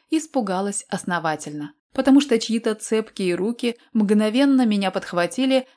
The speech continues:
вытаскивая наружу. Да еще и стиснули, прижимая к упругому корпусу. Я хоть и ошалела от подобной процедуры приветствия, но быстро сообразила,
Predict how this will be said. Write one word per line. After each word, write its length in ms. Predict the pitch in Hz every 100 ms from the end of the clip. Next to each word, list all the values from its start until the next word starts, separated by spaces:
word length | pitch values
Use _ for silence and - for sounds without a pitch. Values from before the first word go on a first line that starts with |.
| -
вытаскивая 720 | 175 170 170 165 170 165 170
наружу. 480 | 170 165 156 - - _ _ _ _
Да 200 | 202 185
еще 260 | 190 -
и 100 | 220
стиснули, 600 | 196 - 240 269 269 262
прижимая 680 | 262 247 202 196 190 208 214
к 100 | 214
упругому 580 | 180 175 170 170 165 170
корпусу. 720 | - 175 170 165 - 156 147 _ _ _ _
Я 260 | - 233 302
хоть 260 | - 247 226
и 40 |
ошалела 720 | 202 - 180 180 240 202 151
от 120 | 151
подобной 460 | 180 175 180 175 165
процедуры 560 | 185 175 180 170 165
приветствия, 680 | 165 196 220 285 - 269 262
но 360 | - 214 240 294
быстро 400 | 233 240 - 240
сообразила, 840 | - 196 180 175 170 170 247 254